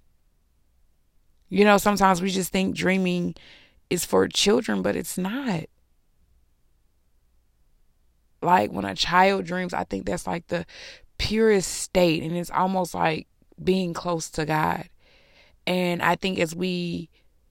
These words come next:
start to get older and we experience things, we have allowed our experience to become ourselves.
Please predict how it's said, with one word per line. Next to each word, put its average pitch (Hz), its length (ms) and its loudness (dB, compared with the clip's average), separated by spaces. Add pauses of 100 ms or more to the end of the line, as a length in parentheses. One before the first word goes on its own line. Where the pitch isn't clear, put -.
(380)
start 185 340 2
to 170 80 -6
get 165 200 -2
older 175 340 4
and 165 220 -2
we 180 240 -2
experience 180 840 -4
things, 165 420 -8
we 185 160 -4
have 170 200 -2
allowed 180 360 0
our 165 200 2
experience 175 720 -6
to 170 120 -10
become 165 640 -6 (380)
ourselves. 160 800 -2